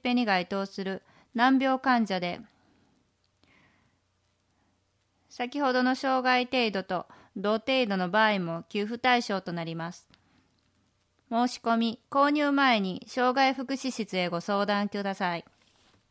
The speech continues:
問い合わせ、障害福祉室、障害福祉係、市民総合センター一階、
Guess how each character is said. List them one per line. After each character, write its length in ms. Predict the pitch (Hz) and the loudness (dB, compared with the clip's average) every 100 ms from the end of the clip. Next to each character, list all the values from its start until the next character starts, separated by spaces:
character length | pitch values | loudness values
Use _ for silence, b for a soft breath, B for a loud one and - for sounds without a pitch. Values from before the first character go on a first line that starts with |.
| _ _ _ b b b b | _ _ _ b b b b
問 220 | - 226 | 0 4
い 40 | 226 | 4
合 80 | 220 | 4
わ 120 | 226 | 2
せ、 340 | 220 214 - b b | 0 -2 -4 b b
障 280 | - 269 254 | -4 2 4
害 200 | 247 254 | 6 4
福 180 | 262 262 | 0 -8
祉 160 | 254 240 | -6 -8
室、 400 | 190 - 170 - | -10 -10 -10 -10
障 280 | - 262 262 | -6 0 2
害 200 | 262 262 | 4 2
福 180 | 254 - | -2 -10
祉 160 | - | -8
係、 400 | 226 226 185 170 - _ _ _ b b - | -6 -4 -6 -8 -14 _ _ _ b b -8
市 160 | 277 | 0
民 200 | 269 220 | 2 2
総 220 | - 247 | 2 2
合 160 | 254 254 | 2 2
セ 220 | 254 262 | 2 0
ン 80 | 233 | 0
タ 220 | 185 175 | -2 -4
ー 40 | 175 | -6
一 160 | 170 _ | -12 _
階、 240 | 190 190 | -4 -4